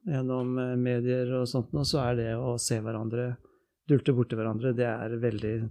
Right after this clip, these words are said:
tett på det å være kirke. Og det er også veldig tett på det denne søndagen handler om. For det, det er en søndag nå hvor alle tre tekstene som leses på en eller annen måte handler om vennskap, eh, relasjoner, sånne ting.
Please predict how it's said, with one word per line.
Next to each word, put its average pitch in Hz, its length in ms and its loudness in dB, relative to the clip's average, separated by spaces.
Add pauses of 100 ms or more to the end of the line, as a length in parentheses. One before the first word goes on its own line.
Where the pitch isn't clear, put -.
tett - 220 -4
på 127 120 4
det 113 180 4
å 113 80 -2
være 117 160 -2
kirke. - 380 -2 (520)
Og 156 80 4
det 165 60 10
er 165 40 12
også 156 160 8
veldig 139 220 6
tett - 260 -2
på 139 100 2
det 123 140 4 (400)
denne 117 280 2
søndagen 113 540 0
handler 127 300 0
om. 160 160 -2 (1080)
For 147 100 0
det, 139 480 -2
det 143 80 2
er 131 200 2
en 131 80 2
søndag 123 360 2
nå 117 220 0
hvor 123 320 0 (100)
alle 127 260 2
tre 127 180 -2
tekstene 117 400 -2
som 139 180 0
leses - 560 -2 (140)
på 147 80 2
en 127 140 4
eller 120 120 4
annen 123 140 4
måte 117 180 0
handler 104 400 2
om 113 200 0 (680)
vennskap, 117 600 2 (580)
eh, 120 500 -4
relasjoner, 117 640 -4 (540)
sånne - 240 -8
ting. - 140 -14